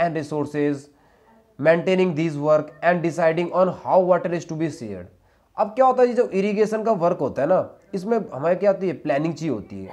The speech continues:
एक हमारी प्लानिंग बहुत ज़रूरी है। फिर क्या करते हैं हम, लेबर को ऑर्गेनाइज करना पड़ता है हमें, रिसोर्सेज कहाँ लगानी है, किस तरीके से वर्क करना है, हमें मेंटेनेंस भी करनी पड़ती है, किसकी, नहरों की मेंटेनेंस भी बहुत ज़रूरी है।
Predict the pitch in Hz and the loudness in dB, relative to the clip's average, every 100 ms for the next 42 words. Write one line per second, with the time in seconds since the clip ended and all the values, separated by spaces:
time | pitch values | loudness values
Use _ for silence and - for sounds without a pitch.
0 | - - - 165 156 156 165 151 151 165 | -18 -16 -8 -4 2 2 2 0 0 0
1 | 139 127 123 110 107 95 90 _ _ _ | -2 -4 -6 -6 -8 -10 -12 _ _ _
2 | - 165 196 214 202 196 175 143 156 170 | -6 0 4 4 2 0 0 0 2 2
3 | 160 180 165 156 160 160 156 156 147 131 | 4 4 2 2 0 0 0 2 0 0
4 | 147 139 143 143 147 160 151 165 147 151 | 0 0 0 0 -2 -2 -2 -2 -2 0
5 | 156 151 143 143 143 143 139 160 160 151 | 2 2 2 0 -2 -2 -4 -8 -6 -4
6 | 151 143 147 147 143 143 139 147 160 - | -2 -2 -2 0 2 2 2 0 -2 -4
7 | - - - 156 170 180 180 180 170 170 | -16 -20 -2 2 4 4 4 2 2 0
8 | 165 160 147 117 139 135 120 - _ 196 | 0 0 -2 -2 -2 -2 -2 -6 _ -6
9 | 196 180 101 - _ _ _ _ _ _ | -2 -4 -4 -10 _ _ _ _ _ _
10 | _ - 139 147 156 160 156 156 147 160 | _ -10 0 2 4 0 0 0 0 -2
11 | 156 151 139 131 131 127 123 120 104 | -2 -2 0 0 -2 -4 -4 -4 -8